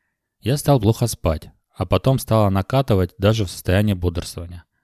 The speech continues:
Я как раз заболел, и заложенный нос и отсутствие обоняния пугали меня как никогда.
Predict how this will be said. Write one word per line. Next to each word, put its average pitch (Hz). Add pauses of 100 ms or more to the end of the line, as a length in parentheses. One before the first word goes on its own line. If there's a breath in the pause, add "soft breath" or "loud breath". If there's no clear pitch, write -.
(140)
Я 107
как -
раз 90
заболел, 101
и -
заложенный 95
нос 135
и 101
отсутствие -
обоняния 95
пугали 95
меня 85
как 92
никогда. 82